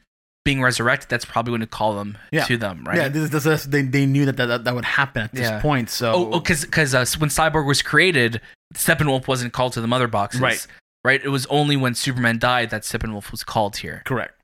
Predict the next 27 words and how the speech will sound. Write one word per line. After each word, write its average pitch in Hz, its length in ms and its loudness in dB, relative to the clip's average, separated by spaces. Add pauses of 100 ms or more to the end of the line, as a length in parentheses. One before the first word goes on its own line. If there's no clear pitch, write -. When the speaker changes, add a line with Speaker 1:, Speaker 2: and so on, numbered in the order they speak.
(880)
Speaker 1:
So - 120 0
now 175 220 2
we're, 180 420 4
we're, 143 300 0
we 135 140 -4
get 165 200 0
the 170 80 -4
scene 175 300 0
that 143 140 0
we 139 160 2
got 135 260 0
before, 131 360 0
but 120 200 -2
what 135 220 0
I, 139 100 2
in 139 180 -2
the 139 60 2
Whedon 165 260 0
version 135 300 0
was 123 120 0
a 120 60 0
reshoot 113 600 0
with 120 160 -4
Cyborg 120 640 2
and 110 120 -4
Flash 110 380 0
talking, 98 520 -4